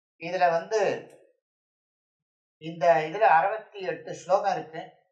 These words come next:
இந்த அறுபத்தெட்டு ஸ்லோகத்துல கடைசி ஸ்லோகத்தை தவிர மத்த எல்லா ஸ்லோகமும் அனுஷ்டுப் சந்தஸ். அனுஷ்டுப் சந்தஸ்ன்னு சொன்னா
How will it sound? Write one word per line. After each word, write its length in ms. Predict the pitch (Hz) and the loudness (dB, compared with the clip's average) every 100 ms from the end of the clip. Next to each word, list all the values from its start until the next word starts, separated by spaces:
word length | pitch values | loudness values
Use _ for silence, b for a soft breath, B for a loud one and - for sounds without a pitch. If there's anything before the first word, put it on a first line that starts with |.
| _ _ _ _ _ _ _ _ _ _ _ _ _ | _ _ _ _ _ _ _ _ _ _ _ _ _
இந்த 60 | 139 | 4
அறுபத்தெட்டு 580 | 160 208 226 220 - 190 | 6 6 2 0 -10 -10
ஸ்லோகத்துல 520 | - 190 226 233 226 220 | -4 0 2 0 0 0
கடைசி 440 | 160 190 196 247 240 | 2 0 -4 -6 -10
ஸ்லோகத்தை 520 | 196 196 208 220 208 - | -2 0 2 0 -4 -2
தவிர 240 | 180 214 233 | 0 2 2
மத்த 260 | 175 - 175 | 0 -4 -6
எல்லா 280 | 151 165 180 170 | -6 4 6 6
ஸ்லோகமும் 540 | 165 156 180 185 226 190 | 2 -2 -2 -2 -4 -2
அனுஷ்டுப் 500 | - 220 - 233 - | -2 -4 -6 -6 -4
சந்தஸ். 460 | 151 156 151 - - _ _ _ _ _ _ _ | -6 -2 -6 -6 -18 _ _ _ _ _ _ _
அனுஷ்டுப் 580 | - 190 208 - 220 220 | -2 -2 -2 -2 -2 0
சந்தஸ்ன்னு 580 | 190 190 185 - 196 202 | -4 0 -4 -4 -10 -10
சொன்னா 400 | 165 143 143 180 | -10 -10 0 2